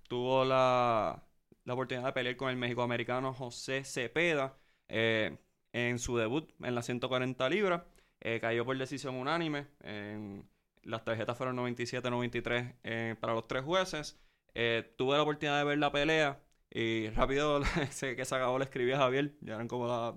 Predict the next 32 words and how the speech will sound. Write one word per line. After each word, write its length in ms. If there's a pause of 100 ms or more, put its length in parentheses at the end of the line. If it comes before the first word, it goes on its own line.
(100)
dos 220
y 80
media 500
de 140
la 100
madrugada, 460 (360)
que 220
veía 460
que 100
Sniper 680
dentro 400
de 100
todo 500 (240)
se 260
veía 260
incómodo, 560
especialmente 520
en 60
los 80
primeros 480
cinco 340
a 60
seis 300
rounds, 420 (420)
y 680
que 360
yo 240
consideraba 540
que 100
no 80
estaba 400
asertivo, 1040